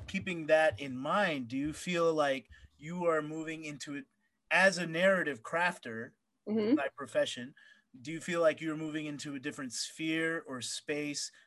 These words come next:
Speaker 1: of influence as you grow older and your words are sharper and you're more precise with your rhetoric and discourse?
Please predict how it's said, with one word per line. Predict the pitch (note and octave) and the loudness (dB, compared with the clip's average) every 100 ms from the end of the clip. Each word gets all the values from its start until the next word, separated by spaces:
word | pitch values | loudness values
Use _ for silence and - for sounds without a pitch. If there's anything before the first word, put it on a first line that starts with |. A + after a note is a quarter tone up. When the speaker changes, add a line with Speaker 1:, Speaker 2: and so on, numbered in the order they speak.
| - | -8
Speaker 1:
of | C3 C3 | -8 -6
influence | D#3+ F3+ - C3+ A2 G#2+ | -6 -6 -6 -10 -10 -10
as | - B2 | -8 -6
you | C3+ | -6
grow | B2 C#3 C3+ B2 - _ - | -6 -2 -2 -2 -14 _ -4
older | D3 D#3+ D3 C3+ B2+ | 0 0 0 -4 -4
and | B2 C3 | -6 -6
your | C3 | -6
words | B2 C#3+ C#3 B2 | -4 -4 -4 -6
are | A#2+ | -8
sharper | - D3 D3+ D3+ B2 A2+ G#2+ | -2 4 4 2 -6 -6 -8
and | A#2+ A#2 | -8 -8
you're | B2+ A2+ - | -8 -12 -14
more | - C#3 | -12 -10
precise | A#2 C3+ A#2 - D#3 C#3+ B2 - - - - | -10 -8 -6 0 2 2 0 -8 -10 -20 -12
with | B2 | -10
your | A#2+ A#2+ | -8 -2
rhetoric | C3+ C#3 C3+ B2+ A#2 A#2 | 2 2 0 -6 -8 -6
and | A2 A2 | -6 -6
discourse? | C3+ - A2+ F2+ - - - | -6 -6 -8 -16 -16 -16 -18